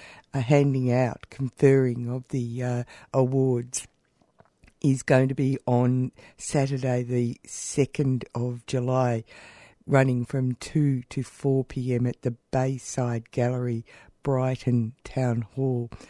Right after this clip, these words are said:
You need to, uh, book, but I'll give you that de-, those details in a minute.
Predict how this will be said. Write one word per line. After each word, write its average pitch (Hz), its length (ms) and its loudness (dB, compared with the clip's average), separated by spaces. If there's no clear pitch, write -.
You 143 120 4
need 139 400 4
to, 120 480 -4
uh, 117 420 0
book, - 360 -2
but 135 140 0
I'll 131 100 2
give 131 220 -2
you 127 80 0
that 123 320 -2
de-, 127 240 0
those 123 320 -2
details 127 600 -4
in 127 120 -4
a 131 40 -2
minute. 127 320 0